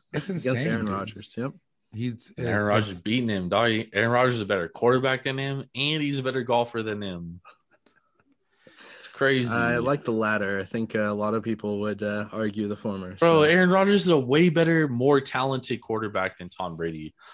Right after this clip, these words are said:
Speaker 3: Tom Brady's just had the better teams, better coaches. Period.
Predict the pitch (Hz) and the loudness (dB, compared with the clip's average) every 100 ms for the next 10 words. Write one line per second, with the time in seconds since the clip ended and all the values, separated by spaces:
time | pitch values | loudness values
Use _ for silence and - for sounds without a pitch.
0 | _ - 131 151 147 131 117 123 107 101 | _ 0 4 4 4 4 2 2 0 2
1 | 107 117 - 104 98 98 92 90 92 90 | 2 2 2 0 0 -2 -4 -2 -2 -2
2 | 85 82 - 78 78 78 - - _ _ | -4 -4 -6 -8 -8 -10 -16 -20 _ _
3 | - - - _ _ - 95 87 80 78 | -20 -20 -20 _ _ -4 0 0 0 -4
4 | 73 | -8